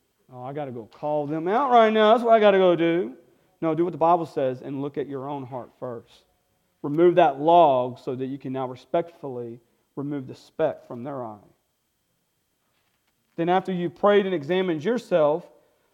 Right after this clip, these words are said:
the next thing you need to do is when y'all come to the table,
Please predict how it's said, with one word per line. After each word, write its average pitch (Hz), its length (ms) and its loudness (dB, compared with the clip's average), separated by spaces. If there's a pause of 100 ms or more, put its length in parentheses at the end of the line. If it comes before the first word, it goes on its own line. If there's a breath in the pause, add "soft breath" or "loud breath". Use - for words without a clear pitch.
the 175 80 -4
next 196 200 0
thing 202 120 2
you 196 60 -2
need 185 100 2
to 170 60 0
do 170 200 4
is 156 80 -4
when 165 120 -2
y'all 160 140 0
come 180 200 -6
to 170 80 -2
the 156 80 -4
table, 185 540 -2